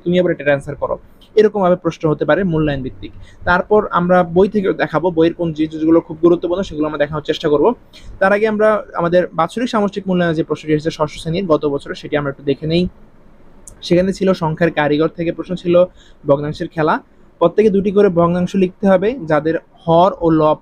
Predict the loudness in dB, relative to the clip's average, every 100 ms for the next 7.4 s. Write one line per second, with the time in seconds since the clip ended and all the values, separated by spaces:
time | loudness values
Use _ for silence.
0 | -4 -4 -4 -2 -2 0 0 0 -4 -6
1 | -6 -2 -2 -2 -8 _ _ -2 0 2
2 | 0 0 0 -2 -4 -4 -2 -2 -2 -20
3 | -6 0 2 2 0 -2 -8 -6 -2 -2
4 | -2 0 0 -2 -6 _ -4 -4 -2 0
5 | 0 -2 -4 0 0 0 0 0 0 -2
6 | -4 -2 -2 -2 -4 -2 0 0 -2 -6
7 | -4 -4 -4